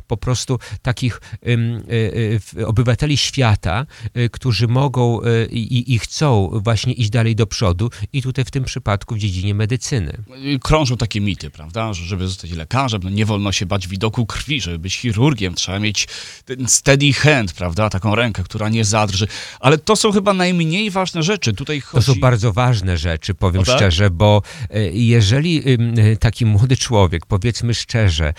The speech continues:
Speaker 1: y, ja to widzę po studentach,
Speaker 2: Aha.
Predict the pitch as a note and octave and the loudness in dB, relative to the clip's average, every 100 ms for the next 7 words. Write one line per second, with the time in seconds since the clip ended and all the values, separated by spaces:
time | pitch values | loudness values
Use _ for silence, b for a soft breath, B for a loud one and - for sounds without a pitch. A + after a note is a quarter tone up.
0 | B B B F#2+ F#2 - A2 A#2 - B2 | B B B -2 -2 0 -2 -2 0 0
1 | C3+ C3+ A#2+ A2+ F#2+ D2 - - G#2+ G#2 | 0 0 0 0 0 0 -4 -8 -4 -2
2 | A#2 | -4